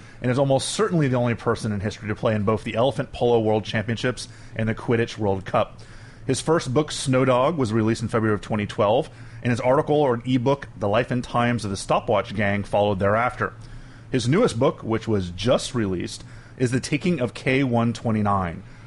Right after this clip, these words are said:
and it, it is right in the wheelhouse of books we love to talk about here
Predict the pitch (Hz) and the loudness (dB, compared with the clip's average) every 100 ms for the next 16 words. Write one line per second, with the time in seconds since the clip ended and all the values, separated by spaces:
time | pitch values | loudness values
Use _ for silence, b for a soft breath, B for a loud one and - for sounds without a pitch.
0 | B 123 135 131 120 - 107 95 107 113 | B -2 0 0 -2 -4 -4 -2 0 2
1 | 143 165 - 143 135 123 135 120 110 98 | 2 0 -2 0 2 4 4 4 2 0
2 | - 98 113 - 113 101 92 - 101 98 | -2 -2 -2 -2 -2 0 -2 -2 -4 -2
3 | 95 87 - 90 | -2 -4 -4 -6